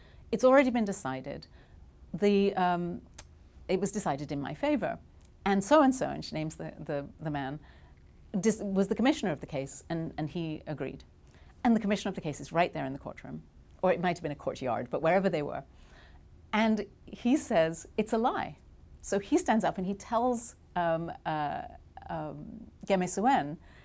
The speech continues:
and Orlugal, the wife of Orlugal, "No, the wife of Orlugal is lying. That did not happen in the last court case." And so the judge of this case, who we don't know his name, he decides that the children of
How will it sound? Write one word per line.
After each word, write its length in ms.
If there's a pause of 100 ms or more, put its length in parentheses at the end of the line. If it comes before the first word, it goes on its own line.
(320)
and 340
Orlugal, 540 (340)
the 140
wife 180
of 60
Orlugal, 440 (120)
"No, 260 (300)
the 60
wife 200
of 100
Orlugal 320
is 120
lying. 380 (640)
That 200
did 100
not 220
happen 260
in 120
the 40
last 240
court 200
case." 280 (440)
And 140
so 400
the 380 (180)
judge 420
of 120
this 160
case, 380
who 140
we 140
don't 160
know 80
his 200
name, 200 (640)
he 180
decides 540
that 180 (580)
the 60
children 540
of 160